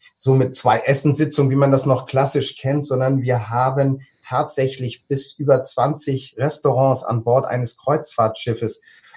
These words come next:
Ähm, und es, sie sitzen nicht mit, äh, mit den gleichen Gästen sieben Tage in der Woche zur gleichen Uhrzeit am gleichen Tisch, sondern entscheiden tatsächlich jeden Abend selbst, oh, wo habe ich heute Abend Hunger drauf,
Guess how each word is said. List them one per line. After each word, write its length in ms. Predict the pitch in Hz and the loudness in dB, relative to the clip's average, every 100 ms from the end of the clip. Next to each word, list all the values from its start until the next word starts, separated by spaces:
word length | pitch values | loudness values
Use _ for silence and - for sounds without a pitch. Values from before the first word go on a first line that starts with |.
| - | -4
Ähm, 240 | 120 123 | 0 0
und 240 | - 123 - | 0 -4 -4
es, 180 | 120 - | -10 -10
sie 240 | 123 127 | -6 -2
sitzen 320 | 127 139 - 143 | -2 -2 2 2
nicht 280 | 170 - | 2 0
mit, 360 | 135 131 135 - | 0 0 0 0
äh, 240 | 131 127 | 4 4
mit 180 | 123 127 | 4 0
den 140 | 131 117 | -2 -2
gleichen 400 | 117 143 139 135 | 2 2 0 0
Gästen 340 | 135 - 120 | -2 -2 -6
sieben 240 | 110 139 | -4 -4
Tage 320 | - 123 139 123 | 0 2 2 2
in 60 | |
der 160 | 127 127 | 2 2
Woche 320 | 127 139 127 | 2 2 0
zur 220 | - 127 | 0 -2
gleichen 440 | 120 - 160 139 139 | 2 2 2 0 0
Uhrzeit 460 | 135 - 123 127 | -2 0 0 2
am 160 | 120 113 | 0 -2
gleichen 400 | 117 127 139 127 | 0 0 -2 -6
Tisch, 260 | 139 143 - _ _ _ | -4 -4 -8 _ _ _
sondern 300 | 117 120 120 | -4 0 0
entscheiden 480 | 117 120 123 127 123 | 0 0 4 4 4
tatsächlich 560 | 123 117 110 - 113 | -2 -2 -4 -4 -6
jeden 360 | 123 135 151 143 | 0 2 2 0
Abend 420 | - 123 135 127 | 2 2 2 0
selbst, 420 | 120 127 131 - | 2 0 0 -4
oh, 240 | - 127 113 | -4 -4 -2
wo 140 | 113 | 0
habe 140 | 117 117 | 0 -2
ich 120 | - | 0
heute 300 | 135 139 113 | 2 2 4
Abend 400 | 127 135 131 127 | 4 2 0 0
Hunger 260 | 131 127 | 2 2
drauf, 320 | 127 127 131 | 2 4 4